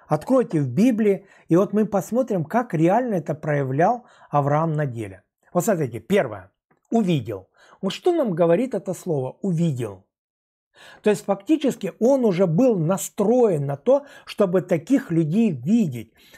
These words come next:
чтобы они мимо него не прошли, увидел. Дальше Библия говорит: «побежал». О чём это говорит?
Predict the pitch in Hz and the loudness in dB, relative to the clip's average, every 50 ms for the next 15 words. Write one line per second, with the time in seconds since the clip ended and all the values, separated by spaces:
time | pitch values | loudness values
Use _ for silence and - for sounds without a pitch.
0 | - - - - 208 175 208 208 220 247 285 285 277 262 240 226 214 208 190 175 | -20 -8 -2 0 2 2 2 2 2 2 2 2 2 2 2 2 2 2 2 2
1 | 190 226 240 240 220 226 - 202 196 - - 208 180 147 113 104 - _ _ _ | 2 2 2 0 -2 -2 -2 -6 -6 -6 -6 -4 -4 -4 -4 -6 -12 _ _ _
2 | - 156 165 156 135 113 98 104 92 - _ _ _ _ _ _ _ - - 156 | 0 0 2 2 0 -2 -6 -12 -14 -16 _ _ _ _ _ _ _ -4 0 0
3 | 196 208 - - 156 147 165 165 143 143 143 135 123 127 123 113 - _ - - | 0 0 -2 -6 -4 0 0 0 0 0 -2 -2 -2 -4 -4 -6 -8 _ -4 -2
4 | 180 196 180 220 202 170 143 151 160 143 120 101 101 - _ _ _ - 170 170 | -2 0 0 -2 -6 -4 -2 -2 -2 -2 -2 -4 -8 -18 _ _ _ -6 -6 -4
5 | 170 - - 277 220 170 - 151 135 135 147 147 147 135 117 107 _ _ | -2 -2 -2 -2 -2 -2 -4 -4 -4 -4 -2 -2 -4 -4 -6 -10 _ _